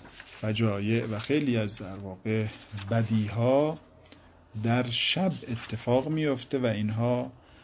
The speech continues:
اشرار، به تعبیری حالا اشرار دزدی‌ها و توطئه‌ها و مصائب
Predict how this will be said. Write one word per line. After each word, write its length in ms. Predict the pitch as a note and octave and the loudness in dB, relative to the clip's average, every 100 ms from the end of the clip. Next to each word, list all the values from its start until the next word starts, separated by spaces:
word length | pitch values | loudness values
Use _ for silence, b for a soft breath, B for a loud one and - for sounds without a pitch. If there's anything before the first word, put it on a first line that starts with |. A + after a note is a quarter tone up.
| b b | b b
اشرار، 560 | A2 - - B2+ C#3+ A2+ | 0 0 4 8 8 8
به 100 | G2+ | 2
تعبیری 520 | - G#2 G2+ A#2+ C3 | -4 -4 0 2 2
حالا 360 | A#2 A2 A2 A2+ b b b - | 2 4 2 0 b b b -4
اشرار 640 | G#2+ - A2+ B2+ D3 A#2+ G#2 | -2 2 4 4 4 0 -2
دزدی‌ها 720 | G#2+ G2+ G#2 G2+ A2 B2+ C3 | 0 0 -4 -2 0 0 0
و 100 | A#2 | -4
توطئه‌ها 880 | A2+ G#2+ G2+ G#2 G2 G2 A2 C3 B2 | -2 -2 -2 -8 -8 -8 -6 -4 -4
و 80 | A2 | -4
مصائب 640 | G#2 - A#2 G#2+ A2 D3+ | -2 -2 0 0 0 -2